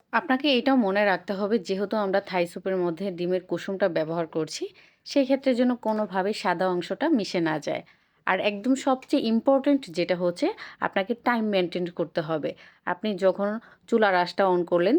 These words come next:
ঠিক সেই সময় থেকে আট থেকে দশ মিনিটের মধ্যে আপনাকে রান্নাটা শেষ করে নিতে হবে। আমি চেষ্টা করেছি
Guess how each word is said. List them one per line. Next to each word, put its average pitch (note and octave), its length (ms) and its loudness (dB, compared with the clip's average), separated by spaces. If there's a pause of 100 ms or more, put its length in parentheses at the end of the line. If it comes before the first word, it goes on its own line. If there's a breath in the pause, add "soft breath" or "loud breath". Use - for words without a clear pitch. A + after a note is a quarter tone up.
ঠিক C4 180 -4
সেই C#4 260 2
সময় G3 400 0
থেকে F#3+ 200 -2
আট F#3+ 260 0
থেকে A3 160 -2
দশ E3+ 320 0
মিনিটের F#3+ 280 -2
মধ্যে G3 260 -4
আপনাকে A3+ 300 -2
রান্নাটা E3+ 400 2
শেষ C#4 220 -2 (100)
করে F#3 240 6
নিতে D#3+ 240 -2
হবে। D#3+ 220 -4 (160)
আমি G#3+ 240 2
চেষ্টা C4+ 320 -2
করেছি G#3+ 360 2